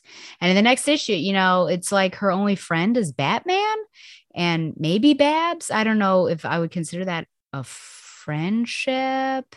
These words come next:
It's, like, a weird line there, but it's just not healthy. So I do worry about her. I think that's it. I'm gonna give this a seven out of ten Bat Babes, because that's what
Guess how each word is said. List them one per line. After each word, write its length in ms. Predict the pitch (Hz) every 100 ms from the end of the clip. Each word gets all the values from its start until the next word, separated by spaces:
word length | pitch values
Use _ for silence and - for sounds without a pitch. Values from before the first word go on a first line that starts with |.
| -
It's, 200 | 175 -
like, 160 | 180
a 80 | 170
weird 400 | 151 147 156 151
line 440 | 143 135 139 139 139
there, 320 | 131 127 131
but 240 | 139 131 - _ - - - _ -
it's 180 | 156 -
just 180 | 120
not 160 | 120 120
healthy. 340 | 123 113 113
So 200 | 127 190
I 120 | 190 190
do 140 | 185
worry 220 | 147 127
about 280 | 127 127 131
her. 240 | 139 139 - - - - _ -
I 300 | 156 156 165
think 340 | - 277 349
that's 380 | 381 339 339 -
it. 320 | 277 240 285 339
I'm 200 | 214 214
gonna 200 | 226 220
give 220 | 220 208
this 320 | 214 214 - -
a 240 | 190 180
seven 640 | - - 220 214 220 214 -
out 160 | 180 190
of 160 | 175 -
ten 720 | - - 220 208 202 202 196 -
Bat 720 | 147 139 - 156 226 - - - _ 160 151
Babes, 880 | 170 220 214 135 - - - - -
because 440 | 143 151 131 139
that's 640 | 139 160 202 - - - - _ _
what 380 | 143 160 196 -